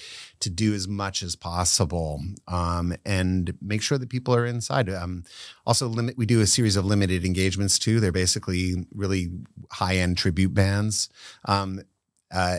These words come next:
and, uh, you could probably see them at Abacoa, um, but you're in a nice theater and it's not gonna rain and you don't have to bring your folding chair. You know, it's a comfortable theater. Um,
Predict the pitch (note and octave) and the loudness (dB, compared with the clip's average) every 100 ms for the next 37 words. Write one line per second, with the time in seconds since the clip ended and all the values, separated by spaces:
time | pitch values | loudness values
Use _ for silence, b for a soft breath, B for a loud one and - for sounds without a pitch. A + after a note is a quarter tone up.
0 | - A2 G#2 G2+ - _ _ _ _ _ | 0 0 2 -2 -6 _ _ _ _ _
1 | - F#2 - _ C#3 C3 C3 C3+ C3 A#2+ | -6 -6 -6 _ -8 -6 0 0 0 -4
2 | - A#2 G2+ G#2 G2 G2 F#2+ G2+ G2 G#2+ | -2 -4 -4 0 0 0 0 0 2 2
3 | A2+ A#2 - G2+ G2 G2 G2 G#2 G2+ F#2+ | 0 -6 -2 0 0 -4 -6 -4 -4 -6
4 | _ - A2 G#2 G#2 G2 G2 - F#2+ F2+ | _ -2 0 2 0 -2 -2 -2 0 2
5 | F#2 F#2 F#2 - F#2+ F2+ F2 - F2+ - | 4 2 -2 -4 -2 -2 -4 -4 -4 -2
6 | F#2 E2+ E2+ E2+ F2 E2 F2+ F2 E2+ E2+ | 0 2 2 4 2 2 0 0 0 -2
7 | F2+ F2+ E2+ E2+ E2+ D#2 E2+ - D2+ D#2 | -2 -2 0 0 0 0 0 0 0 -2
8 | D#2 D#2+ E2 E2+ - F2 - F2+ E2+ E2+ | -4 -4 -2 -4 -2 -6 -6 -8 -4 -4
9 | E2 E2 E2+ B B B B B G2 F#2 | 0 0 -2 B B B B B 0 2
10 | F2+ F2 F2 | 2 2 0